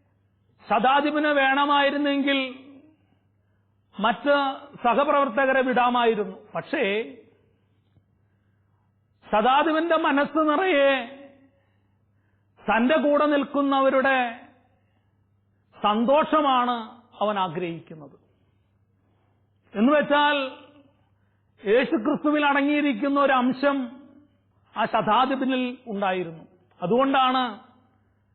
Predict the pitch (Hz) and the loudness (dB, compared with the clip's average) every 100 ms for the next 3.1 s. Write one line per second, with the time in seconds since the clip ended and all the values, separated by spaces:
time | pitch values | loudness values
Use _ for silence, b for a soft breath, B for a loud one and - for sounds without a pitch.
0 | _ _ - 196 277 302 - 277 285 330 | _ _ -2 0 2 0 0 0 2 2
1 | 294 294 277 277 269 269 254 247 285 285 | 2 2 0 0 0 0 2 2 2 2
2 | 285 254 233 247 285 277 277 262 269 240 | 2 2 -2 -2 -2 0 0 -2 -4 -6